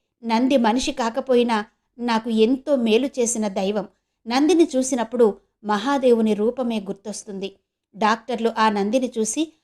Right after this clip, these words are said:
ఆపరేషన్ చేయాల్సి ఉంటుందని చెప్పారు. మా ఇంట్లోనే నందిని తాడుతో కట్టేసి డాక్టర్స్ టీం అంతా కలిసి నంది పొట్టను కోశారు. ఇక పొట్ట లోపల ఉన్నది చూశాక నాకు మైండ్ బ్లాంక్ అయిపోయింది. బోల్డంత ప్లాస్టిక్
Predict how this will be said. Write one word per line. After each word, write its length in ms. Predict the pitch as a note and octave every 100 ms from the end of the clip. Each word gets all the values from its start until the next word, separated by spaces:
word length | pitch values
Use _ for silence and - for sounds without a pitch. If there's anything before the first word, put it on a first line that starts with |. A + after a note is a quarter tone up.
| _ -
ఆపరేషన్ 580 | B3+ D#4+ F4 D4+ D4+ C4
చేయాల్సి 400 | B3 B3 A#3+ A#3+
ఉంటుందని 480 | A#3 A3+ G#3+ G#3+ G#3 G3+
చెప్పారు. 380 | F3 F#3+ F3+ F3 _ _ _
మా 200 | G#3+ A#3
ఇంట్లోనే 540 | D4+ D#4+ C4 C4 A#3+ A#3+
నందిని 440 | A3 G#3 A#3+ B3+
తాడుతో 480 | B3 F#3+ G#3+ B3+ A#3
కట్టేసి 680 | A3+ G3+ - G#3 - A3 A3 _ _ -
డాక్టర్స్ 560 | G#3+ B3 - B3 A#3+ -
టీం 280 | A#3 B3
అంతా 260 | G#3+ A3 A#3
కలిసి 520 | A3+ G#3+ G#3+ A3 F#3+ _ _ _
నంది 340 | G#3 G3+ A3+ A3
పొట్టను 460 | A3 F#3+ B3+ A#3
కోశారు. 480 | A3 G3+ G3+ F#3 G3 _ _ _ _
ఇక 160 | C4 C4
పొట్ట 380 | A#3+ A#3 A3+ D4+
లోపల 360 | C#4 C4 B3
ఉన్నది 380 | A3 G#3+ C4 A#3+ A#3+
చూశాక 360 | A3+ A#3+ G#3+ A3 G3+ _ _ _
నాకు 360 | A3+ G#3+ G3 G3+
మైండ్ 420 | G3+ G3 A3+ A#3
బ్లాంక్ 440 | F#3+ G3 G3 A#3 A3
అయిపోయింది. 540 | G3 G#3 F#3 F3+ G3+ _ _ _ -
బోల్డంత 600 | G#3+ A#3+ C#4+ C4 B3 A#3
ప్లాస్టిక్ 720 | A3 - G#3+ C4 - C#4 C4